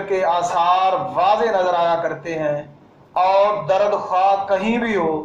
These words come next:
چہرہ ضرور بگڑا کرتا ہے۔ آخر کار چہرہ پیلا اور رخسار نیلے ہو جایا کرتے ہیں۔ ناظرین و سامعین، خلاصہ گفتگو کچھ یوں ہے کہ شدید اعصابی درد جہاں بھی ہو،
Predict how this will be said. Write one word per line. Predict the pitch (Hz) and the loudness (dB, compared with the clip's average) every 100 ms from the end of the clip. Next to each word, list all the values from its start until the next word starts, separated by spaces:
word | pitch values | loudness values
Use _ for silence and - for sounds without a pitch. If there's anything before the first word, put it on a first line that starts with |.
| - - - - | -10 -20 -20 -16
چہرہ | 175 170 170 170 165 160 151 | -8 -4 -2 0 0 -2 -6
ضرور | 151 170 220 214 | -4 -2 -2 -2
بگڑا | 180 165 160 156 | -4 0 0 0
کرتا | 147 143 151 135 | -4 -4 -4 -2
ہے۔ | 131 131 - - - - | -4 -8 -18 -20 -20 -6
آخر | 143 160 175 165 | -2 -2 -2 -2
کار | 160 160 165 160 | 0 0 0 -2
چہرہ | 165 160 156 160 | -4 -2 -2 -2
پیلا | 156 160 165 | -2 0 2
اور | 160 156 143 | 2 -2 -4
رخسار | 147 151 - 151 147 156 143 | -6 -8 -6 -2 0 0 -4
نیلے | 139 147 156 180 185 | -10 -12 -6 -2 -2
ہو | 160 | -2
جایا | 147 143 | -2 -4
کرتے | 139 135 - 143 | -6 -12 -12 -12
ہیں۔ | 135 131 - - - - - | -10 -12 -16 -20 -20 -20 -10
ناظرین | 131 156 160 160 | -4 -2 -2 -6
و | 165 | -8
سامعین، | 160 160 160 165 170 170 - - - - | -4 -2 0 -2 -6 -8 -16 -20 -18 -6
خلاصہ | 151 165 170 - 170 160 | 0 0 0 -2 -2 -2
گفتگو | 160 - 170 170 165 | -8 -10 -8 -8 -8
کچھ | 160 170 | -12 -12
یوں | 185 156 | -8 -2
ہے | 147 139 - - - - - | -2 -2 -8 -18 -20 -20 -12
کہ | 156 | -8
شدید | 165 165 175 185 190 | -6 -8 -8 -8 -6
اعصابی | 180 180 175 165 175 180 | -4 -2 0 0 -2 -4
درد | 170 175 175 - - - - - - - | -2 -2 -4 -10 -20 -20 -20 -20 -20 -12
جہاں | 170 165 185 190 | -4 -2 0 0
بھی | 190 185 | -2 -2
ہو، | 170 | -2